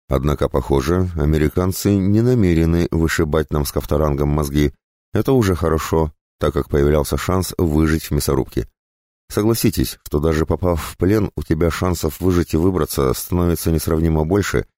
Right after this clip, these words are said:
чем лежащим в луже собственной крови на полу отсека. Поэтому я отложил на время мысли о своем героическом уходе из жизни и обратился к Аристарху Петровичу. «Капитан,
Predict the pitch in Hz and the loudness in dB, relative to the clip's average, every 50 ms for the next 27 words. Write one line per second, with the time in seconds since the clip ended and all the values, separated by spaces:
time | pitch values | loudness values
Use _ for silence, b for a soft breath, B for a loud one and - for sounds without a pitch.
0 | _ _ _ _ _ _ - - 135 127 127 107 87 87 101 113 - - 101 90 | _ _ _ _ _ _ -2 -2 0 2 2 2 2 2 0 0 0 0 0 2
1 | 80 85 92 90 87 87 80 - - 90 87 - - - 82 80 80 76 - 92 | 2 2 2 2 2 0 0 -2 -2 -4 -4 -4 -2 -2 0 0 0 0 0 -2
2 | 95 90 87 85 80 80 73 78 76 - 76 71 73 73 73 69 - - 78 73 | 0 2 2 2 2 2 0 -2 -2 0 0 2 2 2 2 0 -2 -4 -4 -4
3 | - 58 - - _ _ _ _ _ _ _ _ _ _ _ _ _ _ - 67 | -4 -6 -8 -10 _ _ _ _ _ _ _ _ _ _ _ _ _ _ -2 0
4 | 76 95 117 - 131 123 123 117 117 117 110 - 113 - 92 92 87 82 82 80 | 0 0 0 0 2 2 2 2 2 2 0 0 -2 0 0 2 2 2 2 2
5 | 78 78 80 76 76 78 78 65 67 80 82 78 - - 78 78 - - - 76 | 2 2 2 2 2 0 0 0 0 0 0 0 0 0 2 2 2 0 -2 -4
6 | - - 76 73 73 71 69 71 73 76 73 71 - 69 - - 73 69 69 67 | 0 0 0 2 2 0 0 0 2 2 0 0 -2 -6 -4 -4 -2 -2 -2 -2
7 | - 80 73 69 69 67 67 67 65 80 95 98 98 101 101 101 98 - _ _ | -2 -2 0 2 2 2 2 0 0 0 0 0 0 0 0 -2 -4 -8 _ _
8 | _ _ _ _ _ - 76 87 110 123 117 120 113 - 113 113 110 - 110 - | _ _ _ _ _ -2 0 0 0 0 0 -2 0 0 0 0 0 0 -2 0
9 | - 90 82 78 - - 80 76 - - 85 - - - - 64 62 60 - - | 2 0 0 0 -2 -2 -4 -4 -2 -4 -4 -4 -2 -2 0 0 0 0 0 -2
10 | - - - _ _ _ _ _ _ _ _ _ _ - - 76 - 85 - 90 | -6 -6 -6 _ _ _ _ _ _ _ _ _ _ -4 -4 -2 0 0 0 0
11 | 78 69 65 62 58 | 0 0 -2 -4 -6